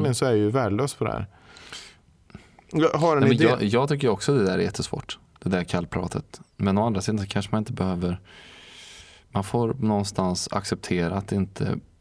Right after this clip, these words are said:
Speaker 1: behöver vara jätteskarpt berättande
Speaker 2: Nej.
Speaker 1: varje ögonblick av ens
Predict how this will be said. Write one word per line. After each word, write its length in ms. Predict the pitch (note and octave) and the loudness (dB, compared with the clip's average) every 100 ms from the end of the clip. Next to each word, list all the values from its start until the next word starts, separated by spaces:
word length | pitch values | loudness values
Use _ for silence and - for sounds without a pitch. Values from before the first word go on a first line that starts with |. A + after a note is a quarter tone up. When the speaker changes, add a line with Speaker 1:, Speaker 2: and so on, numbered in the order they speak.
| _ _ - | _ _ -6
Speaker 1:
behöver 420 | G2+ G2+ E2+ F2+ G#2 | -4 -2 -4 -4 -4
vara 380 | A2 A2 G#2+ - - _ _ | -2 0 0 -2 -8 _ _
jätteskarpt 1400 | G#2 G2+ - D3 - - - F#2+ F#2+ F2 - - - - | -4 -4 -4 -4 -4 -6 -4 -2 0 -2 -8 -12 -12 -8
berättande 920 | A#2 F#2+ F#2+ - - F2 F2 F#2+ A2+ - - _ _ - | -2 0 -2 -6 -6 -2 0 0 -2 -6 -18 _ _ -8
Speaker 2:
Nej. 200 | G#2 G2+ G2+ | -4 -2 -4
Speaker 1:
varje 460 | - G2 F2+ F2 | 0 0 2 0
ögonblick 600 | F#2 F2+ F2+ F2 F2+ - | 0 0 -2 -2 -2 -4
av 220 | - G#2 - | -4 -2 -2
ens 500 | G2+ B2+ - - | -2 -2 -4 -8